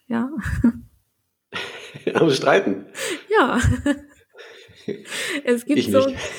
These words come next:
Speaker 1: <laughs> Na klar, also es gibt, Harmonie ist was sehr Schönes und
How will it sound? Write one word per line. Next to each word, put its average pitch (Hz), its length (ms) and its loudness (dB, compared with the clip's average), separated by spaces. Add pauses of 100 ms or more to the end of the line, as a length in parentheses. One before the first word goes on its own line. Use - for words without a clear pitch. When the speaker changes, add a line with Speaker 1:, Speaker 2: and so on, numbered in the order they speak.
Speaker 1:
<laughs> - 960 2 (580)
Na 233 200 -2
klar, 233 360 2
also 202 220 2
es 208 240 0
gibt, 254 240 -2 (240)
Harmonie 240 500 4
ist 233 200 0
was 226 220 0
sehr 214 160 4
Schönes 185 800 0 (420)
und 214 420 4